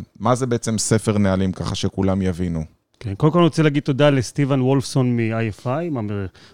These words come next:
Speaker 2: מהמרכז לזכיינות, שהעלה את הנושא של ספר, אה, נהלים, ביקש ממני באופן ספציפי להתייחס. אז באמת אנחנו, אה, נורא שמחים שאתם מבקשים, אה, לשמוע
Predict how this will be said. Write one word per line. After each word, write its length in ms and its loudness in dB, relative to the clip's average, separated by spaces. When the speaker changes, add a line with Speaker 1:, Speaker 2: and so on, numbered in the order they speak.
Speaker 2:
מהמרכז 440 2
לזכיינות, 600 0
שהעלה 540 0
את 100 -2
הנושא 260 -4
של 180 -8
ספר, 420 -8
אה, 160 -6
נהלים, 360 -6
ביקש 300 -10
ממני 200 -8
באופן 280 -10
ספציפי 480 -14
להתייחס. 600 -6
אז 60 -14
באמת 240 -2
אנחנו, 680 -4
אה, 580 -6
נורא 240 0
שמחים 440 0
שאתם 320 -2
מבקשים, 600 -6
אה, 160 -6
לשמוע 500 -4